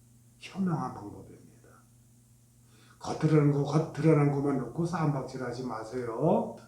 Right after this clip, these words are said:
꼭 이런 말씀을 드리고 싶어요. 그리고 더 내면에 들어가서 이것을 해결하고 싶다면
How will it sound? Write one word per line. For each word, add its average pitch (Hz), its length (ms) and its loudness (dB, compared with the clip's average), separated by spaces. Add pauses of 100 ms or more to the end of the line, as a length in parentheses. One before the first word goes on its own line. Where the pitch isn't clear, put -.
(1300)
꼭 226 680 6 (460)
이런 135 260 -2
말씀을 123 400 -6
드리고 127 340 -6
싶어요. - 260 -18 (1700)
그리고 180 240 4
더 - 640 8 (140)
내면에 175 440 8
들어가서 156 840 4 (180)
이것을 139 600 -2 (320)
해결하고 190 560 2
싶다면 104 540 -6